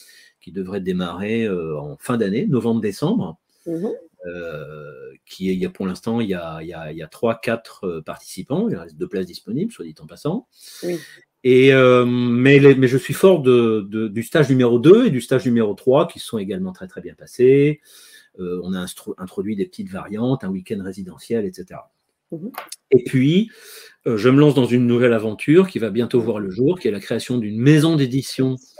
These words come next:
Speaker 2: Mhm.
Speaker 1: qui est di-,
Speaker 2: Ah bon.
Speaker 1: dédiée au thème. La, la ligne éditoriale, c'est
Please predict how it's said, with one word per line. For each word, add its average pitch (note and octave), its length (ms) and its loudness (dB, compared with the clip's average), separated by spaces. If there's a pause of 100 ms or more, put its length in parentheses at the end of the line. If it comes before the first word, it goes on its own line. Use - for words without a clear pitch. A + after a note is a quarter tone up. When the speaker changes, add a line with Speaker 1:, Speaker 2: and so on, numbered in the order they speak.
Speaker 2:
Mhm. D#3+ 60 -14 (500)
Speaker 1:
qui A#2+ 120 -4
est G#2 100 -4
di-, A#2 480 2
Speaker 2:
Ah F3+ 60 6
bon. F3+ 40 6
Speaker 1:
dédiée C#3+ 600 4 (100)
au A2+ 140 -2 (160)
thème. D#3 540 8
La, G#2+ 220 -6
la G2+ 120 -2
ligne D3+ 180 4
éditoriale, C#3+ 600 2
c'est D3+ 400 2